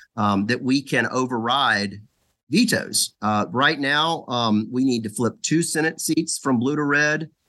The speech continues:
and three House seats from blue to red in order to do that. And the reason it's important, Ann, as you know, uh, is that Governor Cooper, who seems like a nice enough guy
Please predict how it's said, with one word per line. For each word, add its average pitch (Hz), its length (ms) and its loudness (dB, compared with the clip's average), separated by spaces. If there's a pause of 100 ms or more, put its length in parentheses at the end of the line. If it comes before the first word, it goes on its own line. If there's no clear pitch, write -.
(260)
and 113 240 2
three 139 220 0
House 135 380 0
seats 98 480 -2
from 117 160 0
blue 110 160 0
to 101 60 -2
red 101 440 -2 (180)
in 123 80 0
order 117 240 2
to 110 80 -2
do 131 200 0
that. 98 140 0
And 101 100 -6
the 107 40 -4
reason 156 340 0
it's 123 180 -4
important, 113 560 0
Ann, 95 400 -2 (160)
as 104 260 -2
you 147 140 2
know, 120 400 0 (280)
uh, 117 200 0 (120)
is 127 140 -4
that 127 240 -2
Governor 190 560 -2 (480)
Cooper, - 420 0 (120)
who 135 120 2
seems 156 360 2
like 135 180 0
a 98 60 -2
nice 165 320 0
enough 170 280 -2
guy 104 500 0